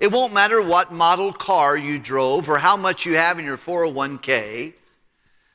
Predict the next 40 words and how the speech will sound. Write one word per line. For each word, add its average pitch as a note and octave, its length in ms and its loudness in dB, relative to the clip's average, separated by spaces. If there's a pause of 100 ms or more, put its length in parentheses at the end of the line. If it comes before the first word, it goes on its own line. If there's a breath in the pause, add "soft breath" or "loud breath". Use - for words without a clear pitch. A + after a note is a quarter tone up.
(400)
A F3+ 100 2
hundred A#3 400 2
years A#3 280 2
from G#3 120 0
this G3+ 140 0
very G#3 240 4
moment, D#3 400 0
all A#3+ 260 2
that's A#3 200 -6
gonna G#3 200 -4
matter, E3+ 200 4
it - 20 0
won't F3+ 160 0
matter G3 200 2
if G3+ 120 -6
you're F3+ 160 0
a F3 60 -2
man E3 440 0
or C3+ 120 -2
you're B2 240 -2
a A3 80 0
lady, D#3+ 460 -4
it - 120 -20
won't C3+ 140 -8
matter E3+ 440 2
if E3 280 -4
you're F#3 200 4
young E3+ 340 -2
today E3+ 360 0
or A#3 120 2
old. C#3 420 -4
What's G#3+ 220 0
gonna B3+ 200 -2
matter G#3+ 300 4
a F3 100 4
hundred G3+ 300 -4
years G3 260 0
from E3+ 80 -8
this E3+ 240 -10
moment C3 540 -6